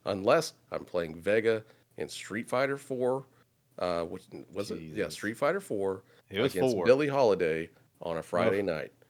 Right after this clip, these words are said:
Speaker 2: <laughs>
Speaker 1: Uh, but yeah, thank you. Now, both of you, I need you to understand that we are, uh, a hub, I guess, of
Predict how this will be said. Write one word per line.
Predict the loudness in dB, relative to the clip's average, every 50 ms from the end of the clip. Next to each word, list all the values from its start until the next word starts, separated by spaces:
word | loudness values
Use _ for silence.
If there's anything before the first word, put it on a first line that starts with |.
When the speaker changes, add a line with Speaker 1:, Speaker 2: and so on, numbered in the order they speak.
| _ _ _ _ _ _ _ _ _ _ _ _ _ _ 0
Speaker 2:
<laughs> | 4 4 4 4 4 0 0 0 0 0 -4 -6 -6 -6 -6 -4 -6 -6 -8 -10 _ -20 -20 _ _ _ _ -20 _ _ _ _ _ _ _ _ _ _ _ _ _ -16 -14 2 6
Speaker 1:
Uh, | 8 8 8 6 2 -2 -8 -6
but | 4 4 6 8
yeah, | 8 6 6 6
thank | 8 8 8 8 8 2
you. | -2 4
Now, | 8 8 8 8 6
both | 2 4 8 8 8 10 8
of | 4 0
you, | 0 0
I | 0 2
need | 2 2 0 0 -2
you | -2 -4 -4
to | 0 0 2
understand | 2 2 2 0 -2 2 4 6 6 6 8 6
that | 4 4 2 -2
we | -2 -2 -2 -2 -2 0
are, | 2 2 4 4 4 2 0 -2 -6 -16 -20 _ _ _ _ _ _ _ _ -8
uh, | -4 -2 -2 -2 -2 -4 -6 -10 -16 _ _ _ _ -10 -10 -10 -10 -14 -12 _
a | 0 0 0
hub, | 0 0 2 2 2 2 2 0 -2 -8 -8 -10 -20 -20 -10 -8
I | -8
guess, | -4 -2 -2 -2 -2 -2 -6 -8
of | -4 -4 -2 -2 -4 -6 -10